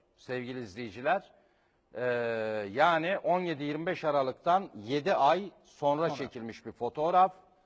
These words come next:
Speaker 2: Bu
Speaker 1: Ee,
Speaker 2: fotoğraftan altı gün sonra da kaçırıldı.
Speaker 1: Bu fotoğraftan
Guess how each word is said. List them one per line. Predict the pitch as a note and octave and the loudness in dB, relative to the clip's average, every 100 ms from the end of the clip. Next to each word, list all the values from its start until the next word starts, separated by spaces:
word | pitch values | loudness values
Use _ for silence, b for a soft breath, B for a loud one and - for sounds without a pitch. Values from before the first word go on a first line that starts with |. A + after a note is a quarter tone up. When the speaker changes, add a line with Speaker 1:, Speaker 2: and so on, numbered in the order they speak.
| b b b F3+ | b b b -12
Speaker 2:
Bu | |
Speaker 1:
Ee, | F3+ | 0
Speaker 2:
fotoğraftan | B3 B3 F#3 E3+ G3 A3 C#4 - _ _ _ _ _ _ _ _ - | 0 2 2 0 0 -2 -2 -20 _ _ _ _ _ _ _ _ 0
altı | E3 E3+ F3+ | 0 0 -6
gün | D#3 | -6
sonra | - C#3 E3+ | -6 -6 -4
da | |
kaçırıldı. | F#3+ E3 C3 G2+ D#2 | -4 -4 -6 -14 -14
Speaker 1:
Bu | B2 F#3+ | -4 -2
fotoğraftan | G3 G3 F3+ E3 D#3 D#3+ D3 | 2 2 4 4 4 2 0